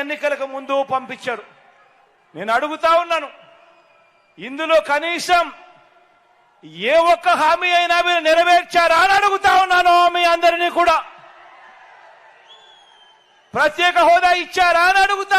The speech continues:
ఉన్నాను నేను మిమ్మల్ని అందరినీ కూడా. ప్రత్యేక హోదా ఇవ్వలేదు, ఏ ఒక్క హామీని నెరవేర్చలేదు. ఇవ్వకపోగా మళ్ళీ ఇదే ముగ్గురు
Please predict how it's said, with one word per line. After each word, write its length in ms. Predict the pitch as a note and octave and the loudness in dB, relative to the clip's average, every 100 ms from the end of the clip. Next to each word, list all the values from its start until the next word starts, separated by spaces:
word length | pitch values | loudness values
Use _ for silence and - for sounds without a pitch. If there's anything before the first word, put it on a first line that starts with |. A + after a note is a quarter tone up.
| F#4+ | 2
ఉన్నాను 260 | F#4+ F#4 F#4 | 2 0 2
నేను 120 | F4+ F4+ | 0 0
మిమ్మల్ని 240 | F4 E4+ E4+ | 0 0 0
అందరినీ 260 | E4+ E4+ D#4+ | -2 -2 -2
కూడా. 160 | D#4 D4 - - - - - - - - _ _ _ _ _ _ _ _ _ _ _ _ _ _ _ _ _ _ _ _ _ _ _ _ _ _ _ _ _ _ _ _ - | -4 -6 -12 -20 -20 -20 -20 -20 -20 -20 _ _ _ _ _ _ _ _ _ _ _ _ _ _ _ _ _ _ _ _ _ _ _ _ _ _ _ _ _ _ _ _ -8
ప్రత్యేక 460 | A#3+ B3+ C#4 C4+ C4 A#3 | -6 -4 -4 -2 -2 0
హోదా 280 | C4+ C#4+ D4 D4+ | 0 0 0 0
ఇవ్వలేదు, 460 | D4+ D4+ D4+ D4+ D4 D4 - - _ _ _ _ _ _ _ | 0 2 0 0 -6 -10 -20 -20 _ _ _ _ _ _ _
ఏ 220 | C3+ E3+ C4 D4 | -12 -4 0 2
ఒక్క 180 | C#4 E4 A3 | 0 -2 -6
హామీని 440 | G#3 B3 C#4 D4+ D#4+ | -4 -4 -4 -6 -4
నెరవేర్చలేదు. 800 | D#4 D4+ D4+ D4 D4 C#4 C4+ B3+ - - _ _ _ _ _ _ _ - C#3+ F#3+ | -2 0 2 0 -2 0 -2 -2 -10 -20 _ _ _ _ _ _ _ -20 -6 -4
ఇవ్వకపోగా 720 | G#3+ C4+ C4+ - C4 C4 D#4+ E4+ D#4 - - _ _ _ _ _ _ _ C#3+ | -2 -4 -4 -4 -4 0 0 0 -4 -20 -20 _ _ _ _ _ _ _ -8
మళ్ళీ 260 | G3+ C4+ C#4+ C4+ | -8 -6 -8 -8
ఇదే 180 | C#4 D4 D4+ | -4 -2 -2
ముగ్గురు 360 | D4 C#4+ C#4+ | -6 -4 -4